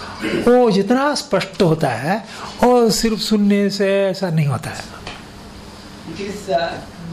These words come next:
Speaker 2: to trap even Vitandavadis into the argument and make them prove।
Speaker 1: हाँ, यस, यस, ठीक है,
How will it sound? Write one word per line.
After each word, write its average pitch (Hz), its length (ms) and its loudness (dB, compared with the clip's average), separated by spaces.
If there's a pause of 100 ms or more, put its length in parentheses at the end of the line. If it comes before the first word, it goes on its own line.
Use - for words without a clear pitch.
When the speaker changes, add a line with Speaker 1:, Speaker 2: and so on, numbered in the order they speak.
(140)
Speaker 2:
to 196 120 -6 (160)
trap 214 280 -2
even 220 280 0
Vitandavadis 220 680 0
into 214 220 -2
the 185 140 4
argument 214 360 -2
and 196 240 -2
make 190 200 0
them - 160 -2
prove। 185 160 0
Speaker 1:
हाँ, 240 840 2
यस, 170 340 -2 (760)
यस, 135 360 0 (1200)
ठीक 277 200 4
है, - 260 0